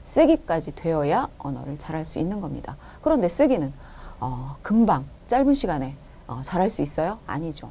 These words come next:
항상 여러분들이, 예, 생각한 걸, 네, 한국어로 이렇게 써보는 연습이 필요합니다. 그래서 쓰기는 읽기,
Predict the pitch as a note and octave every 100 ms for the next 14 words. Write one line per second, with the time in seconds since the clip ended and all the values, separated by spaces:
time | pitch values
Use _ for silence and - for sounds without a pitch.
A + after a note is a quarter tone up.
0 | - C4 C#4 C#4+ C#4+ E3 E3 D3+ C#3+ D3+
1 | A#3 - - - - C#3+ C#3+ - D4 D#4+
2 | D#4 A#3+ G3 C4 E4 - - - D3+ A#3+
3 | A#3 G#3 C3+ - B3 D#4+ - - C#3+ -
4 | C4+ B3+ G3 C#3+ C#3 C#3 - A3 C#4 -
5 | - D4 A#3+ D#3+ C#3 - - - - -
6 | - - - - - - D4 C4 G#3 B3+
7 | C#4 - - - B3 C#4 C#4 - G#3 D3+